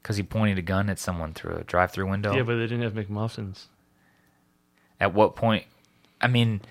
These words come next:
Speaker 1: you have to be at a pretty crazy po-, like, you have to be in, uh, like
Speaker 2: On meth?
Speaker 1: I didn't think about that. I've been thinking about this earlier. I was thinking, man, you, you'd have to be in a pretty low spot in your life to pull a gun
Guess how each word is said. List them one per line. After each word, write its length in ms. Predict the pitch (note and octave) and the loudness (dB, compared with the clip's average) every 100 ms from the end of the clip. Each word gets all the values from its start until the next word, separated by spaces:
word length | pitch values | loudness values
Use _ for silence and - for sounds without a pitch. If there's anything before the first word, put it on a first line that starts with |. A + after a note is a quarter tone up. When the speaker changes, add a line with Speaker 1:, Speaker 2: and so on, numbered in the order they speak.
| _ - | _ -2
Speaker 1:
you 140 | A2 | 4
have 140 | B2+ | 4
to 80 | C3 | 2
be 180 | B2 C3 | 4 6
at 60 | A#2 | 6
a 60 | |
pretty 260 | G#2 B2 A2+ | 4 2 2
crazy 480 | G#2 - A2+ G#2+ A2 | 0 4 4 4 -2
po-, 280 | G#2 G#2+ - | 4 4 4
like, 300 | G#2 F#2+ - - - - - | 4 4 0 -18 -20 -20 0
you 100 | C3+ | 2
have 80 | C#3+ | 2
to 60 | |
be 420 | D3+ E3 D#3 D3+ D3+ | 2 6 6 6 4
in, 720 | - A#2+ A#2+ A#2+ A#2+ A#2 A#2 - _ _ | 4 4 6 6 4 2 -2 -8 _ _
uh, 580 | - G2 G2 G2 F#2+ G#2 - | 0 4 4 6 4 2 0
like 560 | G2+ F#2 F2 - - - | 2 2 0 -6 -20 -10
Speaker 2:
On 200 | - B2 A2 | -2 0 0
meth? 260 | G#2 A#2+ - _ _ _ _ _ - - - - - - _ _ - | -2 -6 -10 _ _ _ _ _ -14 -10 -8 -10 -18 -20 _ _ 0
Speaker 1:
I 100 | A2+ | 2
didn't 160 | C#3+ B2 | 2 2
think 180 | C3 | 2
about 300 | A#2+ F#2+ E2+ | 8 10 10
that. 200 | E2+ D#2 | 6 6
I've 120 | A1+ A#2+ | 6 6
been 100 | A2+ | 2
thinking 320 | - B2 A2 | 0 0 6
about 160 | G2 | 6
this 160 | D#2 - | 6 2
earlier. 140 | G2+ | 2
I 20 | E2+ | 2
was 120 | - | -2
thinking, 280 | G#2+ F#2+ G2 | -8 -6 -4
man, 160 | F2+ | -4
you, 100 | E2+ - | -4 -12
you'd 160 | G2+ B2 | -6 -4
have 100 | B2+ | -4
to 60 | |
be 100 | - | -4
in 40 | G2+ | -2
a 20 | |
pretty 220 | F#2 A2 F#2 | -2 -2 2
low 140 | F2+ | 4
spot 320 | G2 - E2 C2+ | 4 4 2 2
in 80 | |
your 80 | D#2+ | -4
life 160 | E2 - | -4 -6
to 80 | E2 | -8
pull 200 | G2+ F2 | -4 -4
a 40 | |
gun 380 | D#2 F2 E2 | -4 -4 -6